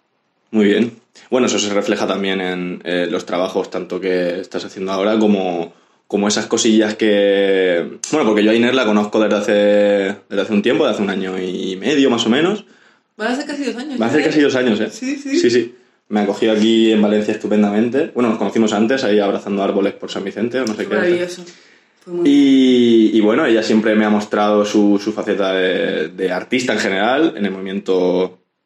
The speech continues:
Speaker 1: hip hop, porque no solo, no solo hace música, sino que también le tiras ahí a las pinturas, ¿no?
Speaker 2: Ujú.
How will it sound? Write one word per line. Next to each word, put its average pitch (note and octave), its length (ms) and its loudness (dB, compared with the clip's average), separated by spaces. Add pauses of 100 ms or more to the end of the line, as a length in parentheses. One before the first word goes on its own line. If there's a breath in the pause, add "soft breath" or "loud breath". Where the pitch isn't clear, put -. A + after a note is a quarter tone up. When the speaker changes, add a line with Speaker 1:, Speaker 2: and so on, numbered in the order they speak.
(260)
Speaker 1:
hip G#2 160 -2
hop, B2 400 -2
porque F#2+ 180 -2
no F#2+ 80 -4
solo, F#2 840 0 (180)
no F#2+ 160 -12
solo F#2 500 0
hace F#2 160 -4
música, G2+ 320 -2
sino F#2 220 -4
que F#2 80 -4
también F2+ 240 -12
le F2+ 100 -8
tiras F2+ 280 -10
ahí F2+ 140 -2
a F2+ 80 -2
las F2+ 200 -6
pinturas, F#2+ 480 -6
¿no? G#2+ 80 -18 (200)
Speaker 2:
Ujú. G#3 280 -14